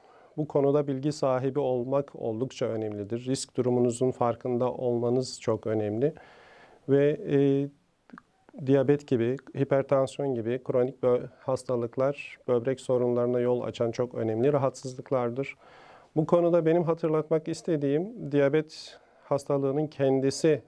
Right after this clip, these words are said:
böbrek hastalığına yol açmakta. Ancak, e, genel olarak poliklinikten edindiğim izlenim, hastalar diyabet için kullanılan ilaçların ve hipertansiyon için kullanılan ilaçların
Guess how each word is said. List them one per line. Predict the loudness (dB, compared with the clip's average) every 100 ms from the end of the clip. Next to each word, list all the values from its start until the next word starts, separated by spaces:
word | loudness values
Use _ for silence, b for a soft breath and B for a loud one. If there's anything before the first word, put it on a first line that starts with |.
| _
böbrek | -6 -4 -2 -2
hastalığına | -4 -6 -6 -4 -4 0
yol | 0 0
açmakta. | -2 -2 -4 -2 0
Ancak, | 2 2 0 -2 -10 -6
e, | -2 -2 -2
genel | 2 2 4
olarak | 4 2 2 0 -6 -20 _
poliklinikten | -2 -2 -2 -4 -2 -2 0
edindiğim | 0 0 0 2 -2 -2
izlenim, | -4 0 2 2 0 B B B B B B B B B
hastalar | 0 0 2 2 2 2 0 -8 -14 -10 0
diyabet | 2 2 0 -2
için | -4 -4
kullanılan | 0 2 2 2 0
ilaçların | 0 0 0 -2 0 0 -2
ve | -2
hipertansiyon | -2 -2 0 0 0 -2 -4
için | -4 -6
kullanılan | -4 0 0 2 0
ilaçların | 0 -2 -2 -2 2 2 0